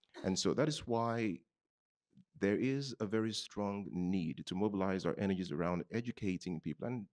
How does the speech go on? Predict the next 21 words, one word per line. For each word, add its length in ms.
why 280
it 280
is 200
incredibly 560
very 180
important. 300
And 60
I 100
really 240
am 120
so 220
thankful 520
for 120
this 260
platform 460
that 100
has 100
been 160
created, 540
because 240
I 160